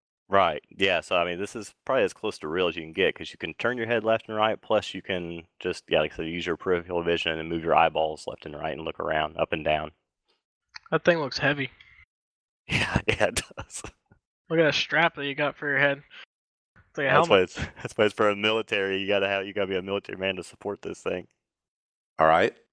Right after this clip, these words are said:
Speaker 3: let's keep moving. Uh, one more hardware one. The Samsung Odyssey, uh, is three hundred dollars right now at B and H Photo. Uh, that's a pretty good price. That was the same price it was back on Black Friday.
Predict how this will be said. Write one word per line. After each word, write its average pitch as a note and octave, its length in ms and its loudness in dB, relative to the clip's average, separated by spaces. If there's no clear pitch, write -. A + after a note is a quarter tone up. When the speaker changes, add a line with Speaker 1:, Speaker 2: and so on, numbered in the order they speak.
Speaker 3:
let's E2+ 220 -6
keep G#2 200 2
moving. G#2+ 440 2
Uh, F#2 320 0
one G#2+ 220 0
more A#2+ 260 4
hardware A2+ 480 2
one. A2 380 -2
The F2 60 -4
Samsung A#2+ 600 0
Odyssey, A#2 640 0
uh, F2+ 280 0
is F#2 260 -8
three A#2 260 -4
hundred A#2 220 0
dollars F#2+ 580 2
right F2 260 -4
now F2 380 -2
at E2+ 260 -2
B G2 200 -4
and F#2+ 100 0
H G2 220 0
Photo. F#2 520 2
Uh, D#2 360 2
that's C3 300 2
a F#2 300 2
pretty B2+ 320 0
good A2+ 260 0
price. G#2+ 360 2
That F#2 140 0
was F#2 100 -6
the F2+ 100 -8
same G2+ 240 -4
price G2 300 0
it E2+ 100 -2
was F#2 300 -2
back F2+ 280 0
on E2 180 -6
Black F2 260 2
Friday. E2+ 560 0